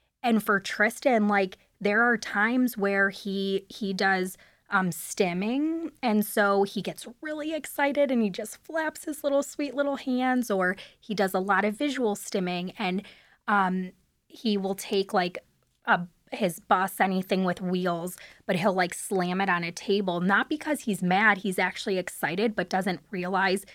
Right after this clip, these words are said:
he doesn't really, he doesn't feel pain. And he also, it's a sensory input that he's getting by banging things. Um,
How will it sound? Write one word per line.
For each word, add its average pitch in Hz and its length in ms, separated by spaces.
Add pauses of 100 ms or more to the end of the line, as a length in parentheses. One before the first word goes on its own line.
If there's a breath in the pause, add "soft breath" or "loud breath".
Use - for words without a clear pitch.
(140 loud breath)
he - 80
doesn't 208 240
really, 226 300
he 196 160
doesn't 208 280
feel 190 260
pain. 190 480
And 202 100
he 190 160
also, 185 600 (380 loud breath)
it's 190 200
a 185 60
sensory 190 880
input 190 500
that 311 180
he's 285 280
getting 285 420
by 180 220
banging 180 580
things. 302 560 (420 loud breath)
Um, 202 540